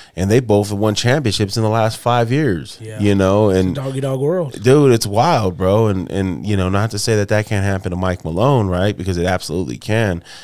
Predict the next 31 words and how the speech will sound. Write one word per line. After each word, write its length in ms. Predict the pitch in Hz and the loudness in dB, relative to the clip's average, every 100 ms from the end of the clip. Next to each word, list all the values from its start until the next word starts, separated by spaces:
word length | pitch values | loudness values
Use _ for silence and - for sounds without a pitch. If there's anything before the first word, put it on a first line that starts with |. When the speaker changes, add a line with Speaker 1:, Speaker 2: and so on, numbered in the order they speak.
| - | -6
Speaker 1:
It's 240 | 90 95 - | -4 -2 -2
just 220 | 92 95 - | -2 -4 -4
awesome 580 | 87 92 - 87 82 85 - _ _ | -2 0 -2 -4 -6 -10 -20 _ _
to, 580 | - 101 87 82 80 73 - _ _ _ _ | -2 0 0 0 -4 -6 -12 _ _ _ _
to, 320 | - 101 90 67 _ - | -4 -2 -2 -6 _ -8
you 200 | 101 92 | -2 0
know, 300 | 82 90 - - - | 0 -6 -10 -20 -8
sit 280 | - 117 101 | -2 0 2
it 100 | 90 | 2
out 460 | 90 85 - - - _ _ | 2 2 -2 -12 -20 _ _
and 420 | - 87 80 78 - - _ _ | -6 -4 -4 -6 -12 -18 _ _
trust 320 | - 101 - | -2 0 -2
the 60 | 87 | -6
process, 680 | - 92 87 87 85 - - - - _ - | 0 0 0 -4 -4 -6 -10 -16 -20 _ -6
you 200 | 87 80 | -2 -2
know, 380 | 78 80 92 - | -4 -6 -10 -12
literally. 560 | 87 98 87 78 82 87 - - | -2 0 0 -2 -6 -8 -12 -6
And, 460 | 90 87 85 80 - - _ _ _ _ 53 - - | -2 -2 -4 -8 -14 -20 _ _ _ _ -16 -12 -4
and 180 | 90 | -2
it, 120 | 85 - | -2 -2
it, 140 | 95 | -2
it 140 | 90 82 | -2 -2
culminates 540 | - 95 90 85 73 | -2 -2 0 -2 -4
to 60 | 87 | -4
this. 320 | 85 85 - | 0 0 0
Like, 180 | 82 80 | -2 -2
it's, 260 | 82 - - | -4 -4 -8
it's, 220 | 85 - - - | -8 -8 -10 -4
it's 240 | 92 - | -2 -2
a 60 | 95 | -2
reward 680 | 92 87 92 98 92 85 | -2 0 2 4 4 2